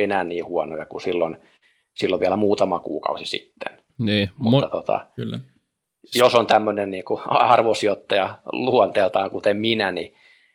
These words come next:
Speaker 1: sitten vaan niinku pitää olla kärsivällinen ja pitää pystyä odottamaan, että
Speaker 2: Kyllä.
Speaker 1: sitähän se on.
Speaker 2: Moni on, on varmaan nyt niinku tällä hetkellä,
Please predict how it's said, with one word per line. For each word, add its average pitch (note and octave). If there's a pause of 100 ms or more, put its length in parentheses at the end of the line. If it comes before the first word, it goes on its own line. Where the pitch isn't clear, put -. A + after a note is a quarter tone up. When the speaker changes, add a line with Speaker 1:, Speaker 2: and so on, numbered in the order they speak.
Speaker 1:
sitten G2
vaan F#2
niinku -
pitää B2
olla F#2
kärsivällinen F#2
ja F#2
pitää F#2+ (500)
pystyä -
odottamaan, F2
että -
Speaker 2:
Kyllä. G2
Speaker 1:
sitähän G2
se -
on. - (720)
Speaker 2:
Moni B2
on, A2+ (440)
on G#2
varmaan G#2
nyt G#2+ (120)
niinku G2+
tällä G#2+
hetkellä, F#2+